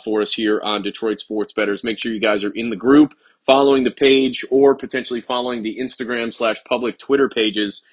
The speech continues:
as well. A lot going on with Detroit Sports Bettors, especially here in the midst of football season. And again, all powered by our friends over at DraftKings Sportsbook. And, you know, look, we'll start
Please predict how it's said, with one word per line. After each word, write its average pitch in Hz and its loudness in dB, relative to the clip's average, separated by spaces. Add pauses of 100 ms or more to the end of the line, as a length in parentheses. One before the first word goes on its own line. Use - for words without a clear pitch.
(260)
as 117 2
well. 104 -2
A 110 -4
lot 123 0
going 120 -4
on 110 -4
with 107 -6
Detroit 110 -8
Sports 113 -8
Bettors, 101 -4
especially 113 -4
here 104 -2 (240)
in 117 -4
the 113 -2
midst 107 -2
of 104 -6
football 120 0
season. 107 -6 (240)
And 135 2
again, 117 2
all 127 2 (160)
powered 143 0
by 110 0
our 107 -2
friends 113 -8
over 113 -4
at 113 -8
DraftKings 113 -4
Sportsbook. 113 -6
And, 98 -8 (420)
you 165 2
know, 151 6
look, 151 4
we'll 143 -4
start 185 4